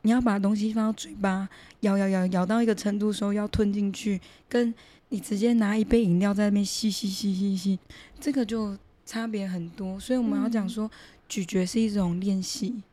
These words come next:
Speaker 2: 哦，了解。
Speaker 1: 咬东西也是训-，训练嘛，讲话是训练，
Speaker 2: 对。
Speaker 1: 因为他们的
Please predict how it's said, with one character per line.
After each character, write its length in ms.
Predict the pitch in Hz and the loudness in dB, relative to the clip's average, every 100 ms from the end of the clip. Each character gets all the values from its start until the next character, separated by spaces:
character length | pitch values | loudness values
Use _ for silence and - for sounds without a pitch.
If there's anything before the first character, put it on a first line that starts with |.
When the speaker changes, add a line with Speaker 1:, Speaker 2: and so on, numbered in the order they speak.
| _ - | _ -10
Speaker 2:
哦， 280 | 302 302 240 | -8 -6 -6
了 200 | 226 233 | -6 -8
解。 260 | - 226 208 | -8 -6 0
Speaker 1:
咬 160 | 202 | 0
东 140 | 202 247 | 0 0
西 160 | 247 226 | 0 -2
也 80 | |
是 160 | 196 214 - | -2 -6 -10
训-， 400 | - 240 190 196 - | -8 -6 -4 -6 -8
训 240 | - 202 | -6 -4
练 140 | 190 180 | -2 -4
嘛， 180 | 185 - _ _ | -8 -12 _ _
讲 220 | 214 190 | -2 -2
话 180 | 214 220 | -2 -4
是 140 | 190 | -4
训 300 | 196 - 202 | -6 -4 -2
练， 120 | 190 220 | -2 -2
Speaker 2:
对。 80 | |
Speaker 1:
因 60 | 226 | 0
为 100 | 240 - - - - | 0 -2 -12 -20 -4
他 160 | 247 | 0
们 180 | 240 226 | 2 0
的 300 | 202 185 190 | -2 -2 -4